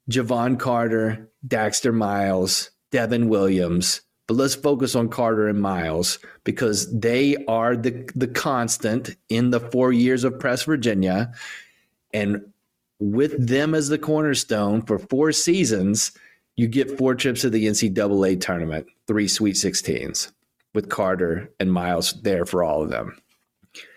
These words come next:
Couple years that don't work out. Well, really just one year that doesn't work out, right?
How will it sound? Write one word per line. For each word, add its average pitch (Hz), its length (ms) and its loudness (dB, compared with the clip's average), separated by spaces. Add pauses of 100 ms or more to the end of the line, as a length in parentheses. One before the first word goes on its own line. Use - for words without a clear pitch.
(600)
Couple 110 240 0
years 127 220 2
that 135 120 0
don't 151 220 0
work 175 240 0
out. 180 420 -2 (400)
Well, 196 160 2
really 226 260 2
just 151 220 0
one 139 260 2
year 110 140 2
that 101 160 0
doesn't 95 300 2
work 80 260 -2
out, 64 300 -4 (260)
right? 156 500 -2